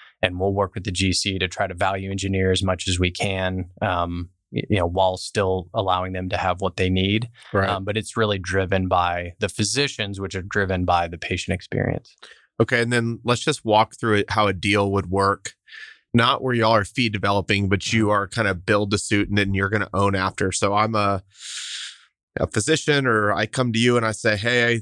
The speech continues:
Speaker 2: this is the facility I want," or maybe I don't know exactly what I want, but I want you to own it and develop it.
Speaker 1: Mm-hmm.
Speaker 2: What am I in for?
Speaker 1: Yeah. So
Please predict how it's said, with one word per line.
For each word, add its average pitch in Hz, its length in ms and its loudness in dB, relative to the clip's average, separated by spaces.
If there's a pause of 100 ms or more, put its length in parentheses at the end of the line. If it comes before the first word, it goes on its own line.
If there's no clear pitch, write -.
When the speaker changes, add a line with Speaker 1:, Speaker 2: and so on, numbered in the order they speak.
Speaker 2:
this 113 220 -2
is 113 80 -6
the 117 100 0
facility 113 640 2
I 104 120 2
want," 104 500 0 (120)
or 104 140 4
maybe 113 300 2
I 101 100 2
don't 98 260 -2
know 101 140 2
exactly 107 480 0
what 101 140 -2
I 101 60 0
want, 101 300 0
but 101 120 2
I - 20 2
want 110 260 0
you 107 140 4
to 113 100 2
own 107 280 2
it 107 120 0
and 98 100 0
develop 98 440 2
it. 95 200 4
Speaker 1:
Mm-hmm. 98 180 -4
Speaker 2:
What 110 340 2
am 127 100 0
I 107 120 0
in 101 200 -2
for? 85 360 -2 (500)
Speaker 1:
Yeah. 139 140 2
So 139 480 0